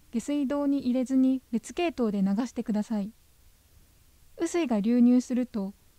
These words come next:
本来処理しなくてもいい雨水が汚水管に流入し、雨天時に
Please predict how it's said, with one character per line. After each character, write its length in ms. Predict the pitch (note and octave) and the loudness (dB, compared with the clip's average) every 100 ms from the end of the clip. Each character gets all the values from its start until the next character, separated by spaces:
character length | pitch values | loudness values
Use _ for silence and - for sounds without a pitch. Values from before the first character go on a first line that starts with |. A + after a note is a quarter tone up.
| _ | _
本 260 | - E4 A#3 | -2 4 4
来 240 | G3 F#3+ - - - | 4 -6 -12 -14 -4
処 80 | |
理 100 | D4+ | -2
し 140 | C4 A#3 | 4 4
な 120 | C#4+ | 4
く 80 | - | 0
て 120 | B3 | 0
も 160 | G#3 G3 | 2 2
い 200 | C4 A#3+ | 2 2
い 60 | - | 0
雨 40 | |
水 260 | B3 B3+ G3+ | -2 0 0
が 260 | G#3+ G3 - _ | -2 -6 -8 _
汚 80 | G#3+ | -6
水 220 | C#4 C#4 | -6 -4
管 220 | C#4 C#4 | 0 4
に 160 | C#4 B3+ | 4 4
流 180 | B3 B3 | 4 6
入 200 | B3+ B3+ | 6 4
し、 300 | - B3 - _ _ _ _ _ _ - | 0 -8 -8 _ _ _ _ _ _ -10
雨 80 | A#3 | -4
天 260 | D#4 D#4+ | 2 4
時 140 | A#3 G#3 | 6 6
に 240 | G3+ | 4